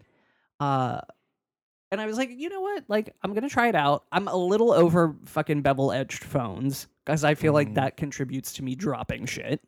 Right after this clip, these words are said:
Speaker 2: Right.
Speaker 1: Uh, and this is, the Note is kind of, like, squared.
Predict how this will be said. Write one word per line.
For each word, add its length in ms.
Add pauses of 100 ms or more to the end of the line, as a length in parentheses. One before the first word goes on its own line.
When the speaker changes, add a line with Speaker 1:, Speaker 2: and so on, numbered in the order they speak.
Speaker 2:
Right. 320 (320)
Speaker 1:
Uh, 400 (120)
and 160
this 140
is, 300
the 180
Note 240
is 140
kind 180
of, 80
like, 200
squared. 500